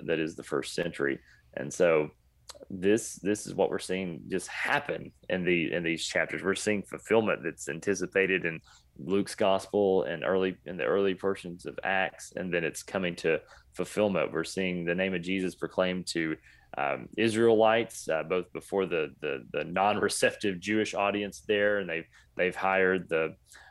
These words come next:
uh, probably a Gentile lawyer in, in Tertullus.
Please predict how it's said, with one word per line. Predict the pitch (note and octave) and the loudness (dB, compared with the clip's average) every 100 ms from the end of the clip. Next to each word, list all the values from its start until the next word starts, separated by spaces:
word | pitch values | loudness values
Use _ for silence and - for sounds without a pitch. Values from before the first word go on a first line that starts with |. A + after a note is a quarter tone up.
| - | -8
uh, | - | -6
probably | F2 - G2+ F#2 G#2 F2 | -2 2 2 4 2 2
a | |
Gentile | E2+ - G2 - G2 F#2 F2 | 0 -2 -2 -2 2 2 2
lawyer | F2 F2+ G2 G#2 G#2 | 2 0 2 0 0
in, | F2 | -2
in | D#2 E2 - | -8 -12 -6
Tertullus. | F2 F2 G#2 G#2 G#2 A2 - | -6 2 6 8 8 6 4